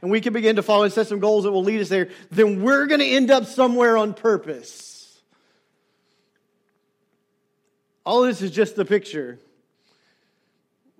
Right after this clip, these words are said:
Great leaders do more than just paint a picture. Like here,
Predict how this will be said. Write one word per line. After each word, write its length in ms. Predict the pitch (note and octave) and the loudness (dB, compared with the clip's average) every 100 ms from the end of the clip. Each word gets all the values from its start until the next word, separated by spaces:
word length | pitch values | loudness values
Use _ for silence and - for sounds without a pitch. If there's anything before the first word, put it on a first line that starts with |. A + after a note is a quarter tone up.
| _ _ _ _ C3+ | _ _ _ _ -4
Great 340 | E3 A3+ A#3+ | 4 4 4
leaders 400 | A3 A3 G#3+ F3+ | 2 2 2 0
do 180 | D#3+ G#3 | -4 -4
more 280 | G3 G3+ G3+ | 0 2 2
than 140 | G3 | 0
just 300 | F#3 F#3 - | -2 -6 -8
paint 200 | G3 G3 | -6 -6
a 40 | |
picture. 440 | F3+ G3 - C3+ C3 | -4 -6 -6 -12 -10
Like 140 | C#3+ | -8
here, 580 | - A3 B3 C4 A#3 A3+ | -4 0 4 2 0 -10